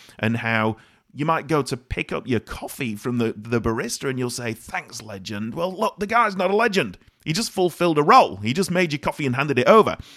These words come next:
There are plenty of legends in the world. Uh, people who are legends of their time and legends of their craft, but the barista that just made your coffee, he's not a legend.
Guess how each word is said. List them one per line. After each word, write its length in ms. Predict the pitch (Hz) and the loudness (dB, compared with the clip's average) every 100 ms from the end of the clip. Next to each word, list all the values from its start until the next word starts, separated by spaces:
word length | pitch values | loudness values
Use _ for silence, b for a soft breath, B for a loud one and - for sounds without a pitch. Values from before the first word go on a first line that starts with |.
| B | B
There 100 | 135 | 2
are 60 | 135 | 2
plenty 360 | - 190 170 | 2 -2 0
of 80 | 160 | 2
legends 380 | 175 208 208 151 | 4 4 4 4
in 100 | 127 | 4
the 80 | 110 | 6
world. 420 | 107 90 80 71 - b b - | 6 4 0 -10 -18 b b -2
Uh, 240 | 104 110 | 2 2
people 360 | 131 135 127 117 | 2 0 2 4
who 80 | |
are 180 | 120 117 | 6 4
legends 440 | 110 147 147 143 123 | 4 0 -2 -4 -2
of 120 | 117 | 0
their 160 | 123 | 0
time 300 | 110 - 165 | 0 0 0
and 80 | 143 | 0
legends 340 | 131 127 123 117 | 0 2 2 2
of 120 | 107 | 0
their 160 | 113 | -2
craft, 400 | 107 - 220 147 | -2 0 0 2
but 120 | - 127 | 0 2
the 80 | |
barista 460 | 117 127 165 202 180 | 2 0 0 -2 -4
that 100 | 147 | -4
just 180 | 127 143 | -4 -4
made 160 | 127 110 | -4 -4
your 60 | |
coffee, 300 | 107 160 - | -4 -4 -4
he's 180 | 113 247 | -2 -2
not 140 | 240 233 | 0 4
a 40 | |
legend. 420 | 220 180 113 - | 4 2 -2 -4